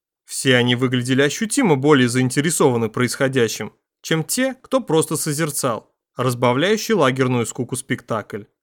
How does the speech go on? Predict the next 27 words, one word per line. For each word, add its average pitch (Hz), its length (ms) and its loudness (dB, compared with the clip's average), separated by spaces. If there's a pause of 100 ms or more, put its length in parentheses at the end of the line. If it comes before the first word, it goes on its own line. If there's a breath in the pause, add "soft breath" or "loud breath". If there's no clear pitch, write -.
(220)
Даже 247 340 -2
их 214 100 -6
внешний 233 420 0
вид, 139 220 -4 (340)
и, 151 80 -6
что 147 240 2
еще 135 260 2
важнее, 127 640 0 (220)
некая 220 340 2
неосязаемая 175 720 2
отметина, 233 640 -2 (280)
неуловимая 143 640 2
во 139 120 2
взгляде, 160 420 0
повадках, 139 640 -2
вообще 170 440 0
в - 80 -14
том, 196 200 0
как 196 180 -4
они 190 180 0
себя 196 240 0
держали, 196 560 -2 (420)
заметно 165 480 0
отличала 143 500 0
их 139 160 -2
от 131 100 -4
большинства. 127 640 -4